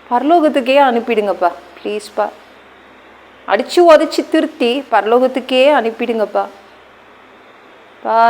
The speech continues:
நீங்க எந்த ஒரு நொடி ரெண்டாவது தடவை வருவீங்கன்னு காத்துட்ருக்கோம். அந்த இமை பொழுது உங்களுக்கு சரிசமமான ஒரு உடம்பு கொடுப்பீங்க. அதை பெற்றுக்கொண்டு ஒரு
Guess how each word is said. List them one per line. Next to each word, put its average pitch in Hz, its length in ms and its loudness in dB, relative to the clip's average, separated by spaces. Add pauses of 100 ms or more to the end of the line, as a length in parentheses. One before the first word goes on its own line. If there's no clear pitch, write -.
நீங்க 196 220 -6
எந்த 214 120 0 (100)
ஒரு 220 180 4
நொடி 226 180 0 (120)
ரெண்டாவது 247 360 2
தடவை 254 220 2
வருவீங்கன்னு 220 460 -2 (100)
காத்துட்ருக்கோம். 202 600 -4
அந்த 185 120 -8 (160)
இமை 294 180 2 (200)
பொழுது 214 460 4 (1200)
உங்களுக்கு 294 480 0 (120)
சரிசமமான 247 880 2
ஒரு 214 180 4
உடம்பு 247 300 0
கொடுப்பீங்க. 220 400 -2
அதை 202 100 2
பெற்றுக்கொண்டு 226 640 -2 (100)
ஒரு 233 100 2